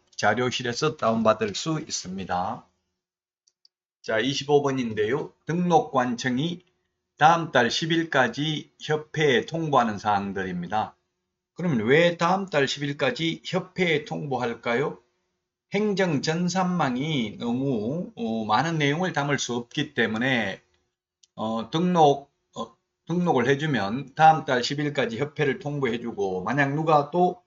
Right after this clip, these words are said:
등록 신청이 들어오면 이중 등록이 돼 있는지 협회에, 예, 다시 전화해서 물어보고 등록이 되어 있다고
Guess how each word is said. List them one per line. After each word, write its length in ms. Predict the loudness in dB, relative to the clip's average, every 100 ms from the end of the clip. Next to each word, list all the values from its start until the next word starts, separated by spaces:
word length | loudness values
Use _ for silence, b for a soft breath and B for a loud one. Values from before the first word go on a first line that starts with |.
| _ _ _ _
등록 340 | -2 0 2
신청이 500 | 0 -2 0 0 0 0
들어오면 520 | 2 2 2 0 0
이중 320 | -2 0 0
등록이 400 | 0 0 0 0
돼 140 | 0
있는지 600 | 0 -2 -4 -6 -6 -8 -8
협회에, 800 | -8 -8 -4 2 4 4 2 -6 -14 _ _ _ _ -18
예, 240 | -14 -10 -4
다시 280 | -2 -2
전화해서 840 | -6 -4 -2 -2 -4 -4 -4 -4 -6
물어보고 800 | -4 -4 -2 -4 0 0 0 -6 _ _ _
등록이 460 | -4 -2 0 0 0
되어 160 | 2
있다고 400 | 2 0 0 0